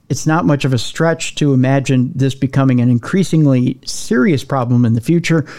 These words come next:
with the whole world suffering from droughts or floods all at the same time. Uh, "Great changes will lead to dreadful horrors" is the,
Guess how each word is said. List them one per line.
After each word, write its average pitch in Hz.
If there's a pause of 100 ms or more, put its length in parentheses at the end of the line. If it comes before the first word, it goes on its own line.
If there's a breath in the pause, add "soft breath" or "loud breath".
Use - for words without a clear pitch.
(180 loud breath)
with -
the 107
whole 139
world 131
suffering 135
from 127
droughts 127
or 135
floods 147 (120)
all 131
at 127
the 127
same 123
time. 139 (1500 loud breath)
Uh, 147
"Great 160
changes 208
will 180
lead 175
to 175
dreadful 165
horrors" 160 (180)
is 131
the, 123